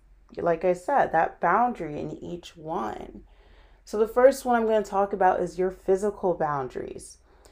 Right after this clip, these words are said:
This is the awareness of what is appropriate and what is not in all different various settings or types of relationships. You know, this is your hugs, the handshakes, the kisses.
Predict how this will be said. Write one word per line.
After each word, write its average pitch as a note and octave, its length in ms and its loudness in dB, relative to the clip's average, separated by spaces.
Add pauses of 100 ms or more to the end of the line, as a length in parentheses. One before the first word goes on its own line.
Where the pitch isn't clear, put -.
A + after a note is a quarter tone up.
(160)
This A3 180 6
is B3 140 -6
the A3+ 160 -6
awareness F#3 600 2
of - 180 -6
what F#3 180 -4
is G#3 140 -4
appropriate F#3+ 1200 -6 (320)
and F#3 260 0
what F3+ 260 4
is F3+ 200 -6
not C#3+ 400 -4 (1200)
in F3+ 240 0
all F3+ 220 6
different F#3 280 -4
various F3 360 4
settings F3+ 580 2
or D#3 240 -4
types D#3 380 -6
of D#3+ 100 -2
relationships. - 1120 -8 (840)
You E3 100 -6
know, E3+ 180 0
this F#3 220 0
is F#3 180 -8
your D#3 120 -2
hugs, - 760 4
the D#3+ 100 -4
handshakes, F#3 880 -2
the D#3+ 120 -10
kisses. F#3 880 -6